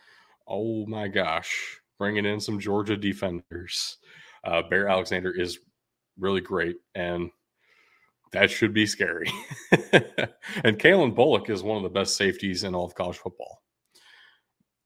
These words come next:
You may have noticed a theme. I've talked about quarterbacks a lot to this point, but I've also brought up several defensive back rooms. I think the Pac-twelve is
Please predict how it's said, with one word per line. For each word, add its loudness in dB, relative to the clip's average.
You 2
may 6
have 8
noticed 4
a 2
theme. 2
I've 0
talked 2
about 4
quarterbacks 0
a -6
lot -4
to -2
this -2
point, -2
but -2
I've 0
also 0
brought 0
up -4
several 0
defensive -6
back 2
rooms. -4
I 0
think 0
the -4
Pac-twelve 4
is -2